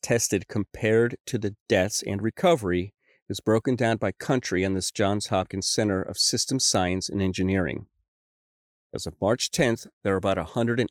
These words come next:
eighteen thousand infections globally. Of those a hundred and eighteen thousand,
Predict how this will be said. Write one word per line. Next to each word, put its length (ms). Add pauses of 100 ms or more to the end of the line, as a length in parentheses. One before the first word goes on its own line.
eighteen 400
thousand 400
infections 540
globally. 500 (480)
Of 220
those 180
a 80
hundred 240
and 80
eighteen 300
thousand, 500